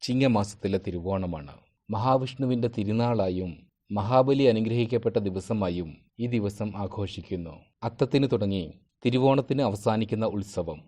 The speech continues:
ജാതിമത ഭേദമന്യേ ഇവിടുത്തെ ആളുകൾ ക്ഷേത്രത്തിലെ ഓണസദ്യയിൽ പങ്കെടുക്കുന്നു. മറ്റൊരു ഉത്സവം മഹാശിവരാത്രിയാണ്. തമിഴ് വൈഷ്ണവ ഭക്തകവികളായ ആഴ്വാർമാർ പാടിപ്പുകഴ്ത്തിയ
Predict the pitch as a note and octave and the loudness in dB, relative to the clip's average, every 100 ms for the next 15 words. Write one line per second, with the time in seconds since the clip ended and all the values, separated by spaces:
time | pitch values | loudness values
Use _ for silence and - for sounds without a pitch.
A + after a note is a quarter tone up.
0 | _ A#2 A#2 A#2+ B2 B2 A#2 G#2 G#2 A2 | _ 4 8 8 8 6 4 4 6 6
1 | G#2 G2 G2 F2+ D#2+ _ - B2 C3 C3 | 6 4 2 0 -6 _ -4 4 4 6
2 | A#2+ G2+ F#2 F2 - _ - - A#2+ A#2 | 6 8 6 2 -4 _ -2 6 6 6
3 | A2+ A2+ A2 G#2+ A#2 A2 G2 G#2+ B2 F#2+ | 4 8 8 8 4 2 2 2 2 0
4 | F2+ E2+ E2+ D#2 C#2+ _ _ _ G#2 G#2+ | 2 0 -4 -6 -12 _ _ _ -2 4
5 | D3 A#2 G#2 - F#2+ F2+ D2 - _ G#2 | 6 6 4 2 2 2 0 -14 _ -2
6 | F#2+ A#2+ A#2 G#2+ G2+ F#2+ - E2 D2+ D#2 | 6 6 6 4 6 8 8 6 4 -6
7 | - _ _ A#2+ B2+ C#3 C3 A#2 - B2 | -10 _ _ 6 8 8 8 6 4 6
8 | A#2+ A2+ - - B2+ A2+ A2 G2+ F#2+ F2+ | 6 6 2 4 6 6 6 6 6 4
9 | E2 - - _ _ G#2+ A#2 B2 C3 B2 | 0 -10 -20 _ _ 6 6 8 8 8
10 | B2+ G2+ - - A2+ A#2 C#3+ - B2 A2+ | 4 2 0 4 10 10 10 6 6 6
11 | G#2+ G2 F2+ | 4 2 2